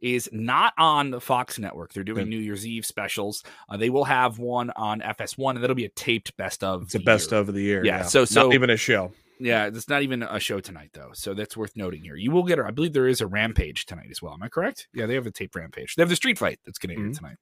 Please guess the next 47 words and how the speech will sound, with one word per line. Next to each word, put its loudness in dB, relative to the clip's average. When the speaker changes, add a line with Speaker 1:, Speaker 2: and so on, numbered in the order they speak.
Speaker 1:
Yeah. -4
Speaker 2:
Yep. -10
Speaker 1:
Uh, 4
so 0
they 6
have 4
a -6
big, 2
uh, 2
women's 0
tag -4
team -10
street -10
fight -16
there. -20
Uh, 2
so 4
that's 6
worth 0
noting 4
here 0
as 6
those 4
things -6
kind -2
of -6
happen, -2
and 2
also 2
good -2
timing -2
then -10
for -2
W 0
W -6
E, -16
where 4
they, 0
they -6
can -6
kinda -4
keep -14
things -4
safe 0
here -8
in -2
this, -4